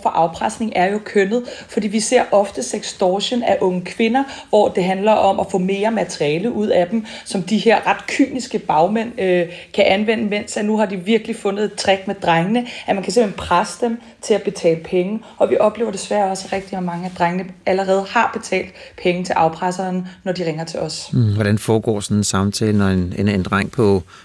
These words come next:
Speaker 2: på fjorten år ringer ind og måske allerede har betalt gennem, gennem måneder?
Speaker 1: Jamen, de føler sig fuldstændig magtesløse og står jo i en desperat situation og er rigtig bange.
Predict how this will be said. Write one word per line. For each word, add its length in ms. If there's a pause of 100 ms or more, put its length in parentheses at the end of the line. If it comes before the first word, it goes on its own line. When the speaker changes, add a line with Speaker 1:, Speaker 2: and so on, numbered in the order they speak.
Speaker 2:
på 80
fjorten 400
år 220
ringer 220
ind 140
og 100
måske 220
allerede 300
har 180
betalt 400
gennem, 340 (120)
gennem 200
måneder? 380 (1120)
Speaker 1:
Jamen, 260
de 80
føler 340
sig 160
fuldstændig 640
magtesløse 840
og 80
står 340
jo 200
i 60
en 360
desperat 640
situation 760
og 80
er 100
rigtig 300
bange. 420